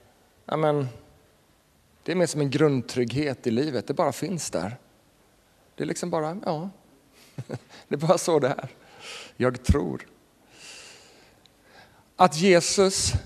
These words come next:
beskriver människans behov av honom som en törst tycker jag är otroligt intressant. Därför att törst bygger broar.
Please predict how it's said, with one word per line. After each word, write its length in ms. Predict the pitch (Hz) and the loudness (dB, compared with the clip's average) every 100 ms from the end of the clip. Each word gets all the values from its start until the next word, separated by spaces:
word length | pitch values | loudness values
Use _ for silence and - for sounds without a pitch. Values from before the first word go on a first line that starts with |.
| - _ - | -6 _ 0
beskriver 560 | 156 147 190 156 139 | 2 6 8 8 6
människans 1120 | 143 156 165 151 143 120 160 143 147 - - - - | 4 6 6 4 2 2 2 2 2 -2 -4 -6 -4
behov 600 | 127 139 135 190 147 110 | 4 6 8 8 6 0
av 140 | 127 | 0
honom 360 | 135 131 113 107 | 0 0 0 -2
som 160 | 131 | -2
en 80 | 127 | -4
törst 720 | - - 139 - - - - - - | -2 0 0 -2 -4 -8 -16 -20 -10
tycker 240 | 135 - 120 | -8 -2 0
jag 160 | 104 - | 0 -2
är 160 | 98 - | -6 -4
otroligt 640 | 147 113 - 123 104 101 | -6 -6 -10 -6 -4 -6
intressant. 1040 | - 101 87 101 - 156 127 98 - - - - - | -6 -6 -4 -4 -2 -2 -4 -10 -12 -12 -12 -10 2
Därför 240 | 156 170 | 2 4
att 240 | - - - | 0 -2 -6
törst 680 | - 190 - - - - - - | 0 0 0 -2 -6 -12 -20 -20
bygger 420 | 120 139 117 120 | -4 -2 0 0
broar. 720 | 107 104 143 120 110 147 110 | -2 0 0 0 -2 -2 -4